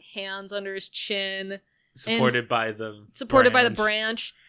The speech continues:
Speaker 1: And I'm just like, "Man, this is so cute." And he looks so unlike Lysander. She has to know he's under a spell.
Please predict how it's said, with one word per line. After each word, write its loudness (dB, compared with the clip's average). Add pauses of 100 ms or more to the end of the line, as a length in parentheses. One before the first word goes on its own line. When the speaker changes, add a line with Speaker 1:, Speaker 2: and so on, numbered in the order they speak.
Speaker 1:
And -4
I'm 0
just -6
like, 0
"Man, 0
this -6
is -6
so 4
cute." -8
And -2
he -12
looks -2 (120)
so 2
unlike -2
Lysander. 0
She -6
has 0
to -2
know 0
he's -6
under -4
a -4
spell. -8